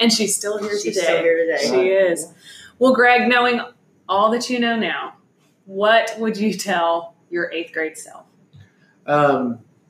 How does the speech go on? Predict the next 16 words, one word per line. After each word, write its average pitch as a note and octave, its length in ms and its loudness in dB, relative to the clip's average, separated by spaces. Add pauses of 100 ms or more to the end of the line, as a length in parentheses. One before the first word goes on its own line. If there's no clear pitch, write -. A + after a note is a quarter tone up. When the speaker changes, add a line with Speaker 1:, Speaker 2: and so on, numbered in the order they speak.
(260)
Speaker 3:
so E3 640 4 (880)
I C3 100 -4
think E3 320 -6
that, - 320 -4 (580)
I D3+ 80 -10
think F#3 140 0
I B2 120 -2
can C#3 160 -10
say C3 220 0
that B2 340 -2
it, - 200 -20 (120)
it C3+ 120 -6
was A#2+ 120 -16
harder C#3+ 640 0 (1160)
to - 100 -8
know B2+ 640 2